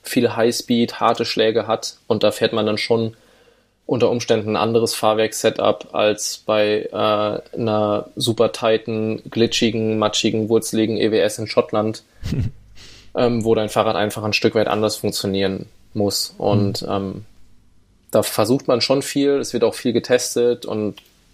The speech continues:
Speaker 1: besonders auch die, die großen Teams testen da natürlich intensiv. Ähm, bei mir ist es halt so, dass ich nur zu den Rennen,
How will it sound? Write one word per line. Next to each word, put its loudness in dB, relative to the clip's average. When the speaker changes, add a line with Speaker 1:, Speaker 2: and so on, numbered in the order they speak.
Speaker 1:
besonders 0
auch 0
die, 0
die -2
großen 0
Teams 0
testen -2
da 2
natürlich 0
intensiv. 0
Ähm, 0
bei 4
mir 2
ist 0
es -4
halt 2
so, 4
dass 0
ich -4
nur 0
zu -6
den 4
Rennen, 0